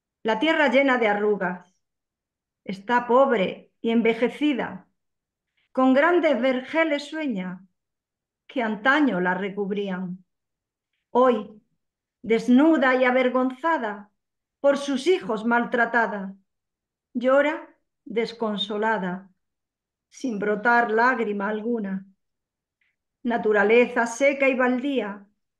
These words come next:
arrastra ríos de melancolía, mares de plástico claman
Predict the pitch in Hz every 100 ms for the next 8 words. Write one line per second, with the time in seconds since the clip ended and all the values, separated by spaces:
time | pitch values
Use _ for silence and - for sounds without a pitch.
0 | _ _ _ - 247 247 311 - - 285
1 | 262 294 349 269 208 247 254 254 262 254
2 | 254 262 240 214 208 _ _ _ _ _
3 | _ _ _ - 220 240 240 233 233 226
4 | 269 277 302 - - 240 240 233 285 285
5 | 226 180 185 190 _